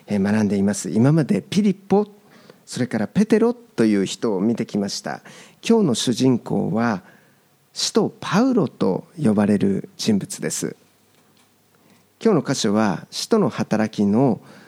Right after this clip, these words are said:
十六章の二十四節から三十一節を読んでいただきました。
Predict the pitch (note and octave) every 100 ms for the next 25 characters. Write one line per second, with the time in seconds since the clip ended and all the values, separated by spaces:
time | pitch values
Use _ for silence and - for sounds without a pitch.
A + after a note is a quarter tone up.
0 | - _ - C#3 F3+ F#3 F3 - - G#2+
1 | F#2+ F#2+ C3+ G2+ - - - C#3+ G#3 E3+
2 | B2+ F#3 D#3 G#2+ - - E2+ D2+ - -
3 | - - F#3 G3 B2 A#2+ G3+ - F3+ -
4 | F3 E2+ - - - A3+ F#3 - - -
5 | - G2+ - F#2+ F#2+ - -